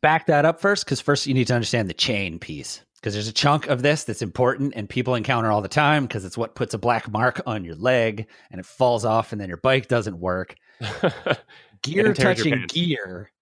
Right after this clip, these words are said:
Speaker 1: is a really good way to transfer motion from one axle to another. But there's weird aspects, like when you run a gear into another gear, it goes the opposite direction.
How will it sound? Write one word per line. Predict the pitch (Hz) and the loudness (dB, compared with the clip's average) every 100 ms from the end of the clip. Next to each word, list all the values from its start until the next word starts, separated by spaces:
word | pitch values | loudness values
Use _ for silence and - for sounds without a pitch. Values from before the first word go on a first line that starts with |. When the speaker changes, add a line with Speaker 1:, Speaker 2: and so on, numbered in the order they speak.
| - | -6
Speaker 1:
is | 123 120 | -4 -2
a | |
really | 120 165 156 | 2 4 4
good | 139 135 107 | 4 2 2
way | 110 107 95 87 87 _ - | 2 0 0 -4 -8 _ -6
to | 117 101 92 | -2 0 0
transfer | - 123 107 - 101 | 2 2 0 -2 -2
motion | 95 98 - 90 87 | 2 2 0 -4 -2
from | 107 95 87 82 - _ | -2 0 -2 -6 -14 _
one | 104 110 107 95 92 - - | 0 2 2 0 -6 -10 -4
axle | 104 101 - 92 | -2 0 -2 -4
to | - 92 | -4 -6
another. | 82 95 80 73 - - - | -2 -2 -2 -8 -16 -14 -8
But | 113 | -2
there's | 127 107 | -2 -2
weird | 123 170 170 | 2 4 4
aspects, | 127 107 - - 92 - - - | 2 0 0 0 -2 -2 -10 -8
like | 92 92 92 - _ _ | -2 -2 -2 -10 _ _
when | 107 | -6
you | 113 | -4
run | 110 139 139 | 0 2 2
a | 113 | 0
gear | 117 120 113 | 2 2 2
into | 104 98 | 0 -4
another | 104 156 123 | 0 2 2
gear, | 92 95 95 101 | -2 -4 -4 -4
it | 104 | -2
goes | 139 123 | 0 0
the | 117 - | -4 -2
opposite | 127 123 127 - - | 0 0 -2 -6 -6
direction. | 85 85 87 90 - 73 | -6 -2 0 0 -4 -6